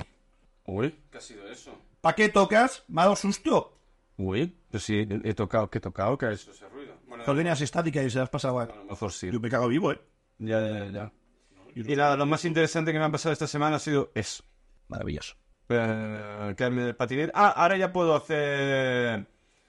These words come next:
Speaker 1: ¿cómo se llaman? E-, e-, eso de con, con las bicicletas de,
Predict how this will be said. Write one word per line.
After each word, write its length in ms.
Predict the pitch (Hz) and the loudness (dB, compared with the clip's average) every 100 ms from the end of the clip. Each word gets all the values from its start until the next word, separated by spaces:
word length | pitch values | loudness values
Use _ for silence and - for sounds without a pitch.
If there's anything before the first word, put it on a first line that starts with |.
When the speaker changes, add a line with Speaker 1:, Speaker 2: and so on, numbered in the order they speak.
| _ _ | _ _
Speaker 1:
¿cómo 180 | - 156 | -2 -2
se 140 | - 175 | 0 2
llaman? 260 | 143 110 | 4 2
E-, 120 | 107 - | -2 -6
e-, 140 | 117 - | -8 -6
eso 300 | 113 - 117 | -6 -2 0
de 320 | 117 113 107 | 2 2 0
con, 500 | 120 110 110 107 - | 0 0 0 0 -2
con 160 | - 123 | -2 0
las 100 | 107 | 0
bicicletas 760 | 113 - 95 113 107 107 - 107 | -2 -4 -4 -2 -2 -4 -4 -2
de, 640 | 107 101 101 98 92 85 | -2 0 -2 -2 -2 -6